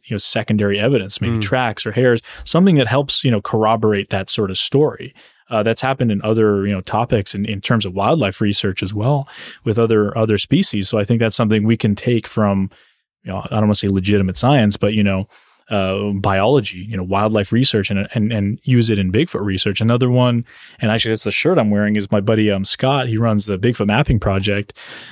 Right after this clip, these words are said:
Speaker 1: Uh, you know, he's a, he's a G I S guy. He does mapping stuff for work, and that's all he kinda does. But he's basically taking the approach that a lot of conservation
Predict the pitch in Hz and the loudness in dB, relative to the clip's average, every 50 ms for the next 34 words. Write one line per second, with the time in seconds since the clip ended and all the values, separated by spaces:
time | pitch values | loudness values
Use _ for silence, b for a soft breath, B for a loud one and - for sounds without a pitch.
0 | B B - 107 98 98 107 104 95 143 170 156 127 113 110 123 131 117 110 101 | B B -2 0 0 0 0 0 0 0 0 2 0 0 2 0 0 2 2 0
1 | 98 - - 143 127 113 117 151 - - - - - - - - - 113 107 120 | 0 0 -2 0 2 2 0 0 -2 -4 -8 -10 -14 -14 -16 -6 -4 0 2 2
2 | 110 92 95 98 104 113 117 - 104 95 98 - - - 95 92 - - - - | 0 2 0 0 0 0 0 -2 -4 -4 -4 -4 -4 -4 -4 -6 -8 -10 -8 -8
3 | 92 101 120 127 117 101 - - 123 107 98 104 107 - - 113 117 127 123 127 | -6 0 0 0 0 0 -2 -6 -6 -4 -2 -2 -2 0 2 2 4 4 4 2
4 | 120 - 127 117 110 101 107 107 101 95 92 95 104 110 95 92 123 127 143 139 | 0 2 2 2 2 2 2 0 0 -2 -4 -8 -6 -6 -2 0 2 2 2 2
5 | 123 135 131 139 139 - - 139 131 - 143 143 135 151 139 120 110 104 - - | 2 2 0 2 0 2 0 0 2 2 0 2 2 2 2 2 2 0 0 2
6 | 123 123 113 - - - - - - - 107 104 113 110 - - - - 110 101 | 2 2 2 0 -2 -8 -8 -8 -6 -2 0 0 0 0 -2 -4 -2 -2 -2 -2
7 | - 107 95 101 123 143 - - 143 139 139 135 | -2 -4 0 0 2 2 2 2 2 2 2 0